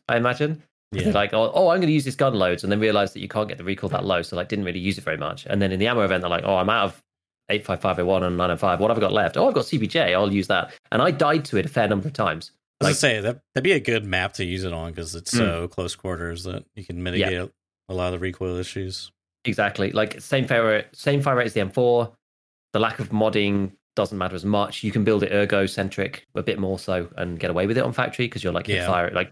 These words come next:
Speaker 1: point firing with a laser a lot more than you are on other maps. The sight lines just aren't very long, so it performs really well.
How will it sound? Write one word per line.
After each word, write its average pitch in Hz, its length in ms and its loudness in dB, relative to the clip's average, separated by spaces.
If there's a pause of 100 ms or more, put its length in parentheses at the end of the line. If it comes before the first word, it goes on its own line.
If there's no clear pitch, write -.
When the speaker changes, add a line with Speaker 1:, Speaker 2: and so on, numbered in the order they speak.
(160)
Speaker 1:
point 104 180 0
firing 98 240 2
with 90 120 0
a 90 40 0
laser 92 280 0
a 80 40 -2
lot 87 280 -2
more 90 180 0
than 87 100 -6
you 90 120 -2
are 87 80 0
on 87 100 0
other 90 100 -2
maps. 127 380 0 (640)
The 104 60 -2
sight 107 180 0
lines 98 200 2
just - 140 -4
aren't 90 120 0
very 80 140 -2
long, 95 340 2
so 101 120 -10
it - 80 -10
performs 92 300 -4
really 90 160 -2
well. 87 360 0